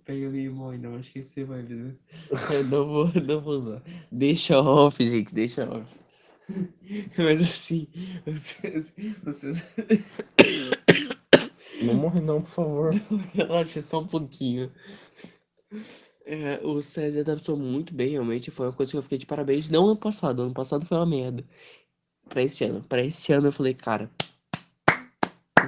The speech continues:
Speaker 1: não sei se dá pra ouvir minhas palmas, mas, cara
Speaker 2: Sorte, dá pra ouvir.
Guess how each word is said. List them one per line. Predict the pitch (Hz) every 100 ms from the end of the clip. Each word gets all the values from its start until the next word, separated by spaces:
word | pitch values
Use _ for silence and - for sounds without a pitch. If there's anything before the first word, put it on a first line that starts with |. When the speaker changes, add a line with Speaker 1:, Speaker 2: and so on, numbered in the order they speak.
| 127 -
Speaker 1:
não | 127
sei | 127 139
se |
dá | 139
pra | 135
ouvir | 127
minhas | 127 123
palmas, | - 127 127 123
mas, | 120 120
cara | 123 123 131
Speaker 2:
Sorte, | 127 123
dá | 123
pra | 120
ouvir. | 135 135 147 143 131